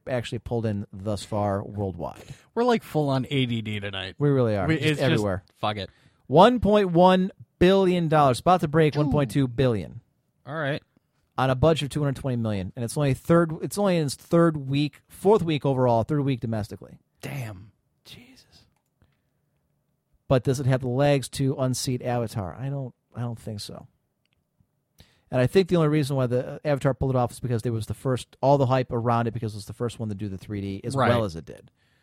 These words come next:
Speaker 1: So, at any rate, uh, if you did not get your questions, comments, opinions in to the, go see The Dictator. It's very funny. I've heard that.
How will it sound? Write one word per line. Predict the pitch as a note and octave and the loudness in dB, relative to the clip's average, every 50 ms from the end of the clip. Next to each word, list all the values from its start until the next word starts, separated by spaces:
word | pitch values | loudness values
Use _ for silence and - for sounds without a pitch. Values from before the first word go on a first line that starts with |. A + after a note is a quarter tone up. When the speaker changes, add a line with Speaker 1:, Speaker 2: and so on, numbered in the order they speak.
| _ _ _ _ _ | _ _ _ _ _
Speaker 1:
So, | - - - G1+ G1+ G1+ _ _ _ _ _ _ _ _ _ _ _ _ _ _ _ _ _ _ _ _ _ _ _ _ _ _ - - - - _ - _ _ _ - | -18 -16 -16 -16 -18 -20 _ _ _ _ _ _ _ _ _ _ _ _ _ _ _ _ _ _ _ _ _ _ _ _ _ _ -20 -20 -20 -20 _ -20 _ _ _ 4
at | - F#3 | 6 8
any | A#3 C4 | 8 8
rate, | B3 G#3 D#3+ C#3 - - _ | 8 8 8 6 4 0 _
uh, | - C3+ C3+ C#3+ C#3+ D#3+ | 2 6 6 6 6 6
if | D3+ - - | 2 0 0
you | E3+ | 0
did | D#3 E3+ D#3+ | 0 2 4
not | F#3 G3+ A3+ G#3+ | 4 4 4 4
get | - G#3+ - - | 0 -2 -4 -4
your | D#3+ | -2
questions, | - F#3 F#3 F#3 D#3 E3 D3+ | 2 2 2 2 2 0 -2
comments, | - - E3+ F3 F3 D#3+ - | 0 2 2 2 2 0 -4
opinions | D#3+ D3 D#3+ E3+ F3 E3+ D3 - - | -4 -4 -2 -2 0 -2 -4 -4 -2
in | G3 F#3+ F3 D#3+ D#3 E3 F3+ G3+ F3 | 0 0 2 2 0 -2 -4 -6 -8
to | - - D3+ D3 C#3 C#3 C#3 - - | -4 0 2 2 4 2 2 0 -2
the, | C3+ B2+ B2+ A#2 - - _ | -4 -4 -4 -4 -6 -6 _
go | - C#3 | -2 -2
see | B2 - C#3+ | 0 0 -2
The | B2+ | -2
Dictator. | B2 C3 B2+ - C3 A#2 G#2+ | 0 -2 -2 -2 -2 -2 -2
It's | G2+ A2+ | -4 -2
very | B2 A#2+ A2+ G#2+ | -2 -2 -2 -2
funny. | - - A2+ G#2 G#2 | -2 -4 -4 -4 -2
I've | G#2 D3+ G#3+ F3 | 0 0 0 4
heard | D3 A3 A3 D3+ | 4 4 4 4
that. | A#2 F#2 C2+ - | 2 -2 -4 -6